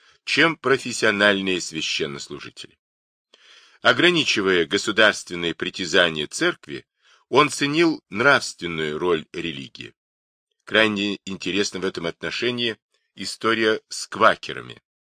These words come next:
Эта христианская секта, полностью отвергая церковность и обряды, выступала и выступает, до сих пор существует в Соединенных Штатах, Англии и других странах сотни тысяч квакеров, за всеобщее братство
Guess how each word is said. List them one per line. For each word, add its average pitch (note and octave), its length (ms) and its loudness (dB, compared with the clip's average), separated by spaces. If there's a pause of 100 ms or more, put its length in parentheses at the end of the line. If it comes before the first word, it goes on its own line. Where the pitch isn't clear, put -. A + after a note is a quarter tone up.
(600)
Эта D#3+ 300 2
христианская A2+ 720 0
секта, F2 600 -4
полностью C#3 800 -4
отвергая G2 720 2
церковность E2+ 880 -6
и E2+ 60 -2
обряды, C#2+ 580 -8 (460)
выступала F3+ 600 2
и F3+ 120 4
выступает, D#3 840 0 (200)
до G2+ 140 -14
сих A#2 200 -8
пор G2 180 -4
существует D#2+ 640 -10
в - 40 -14
Соединенных D#2 460 -10
Штатах, - 520 -2
Англии G2+ 380 0
и C#2 40 -14
других F2 340 -12
странах A2 520 -2 (320)
сотни G2 500 -2
тысяч - 480 -10
квакеров, E2+ 640 -2 (680)
за A2 240 4
всеобщее C#3+ 880 -2
братство D#2 840 2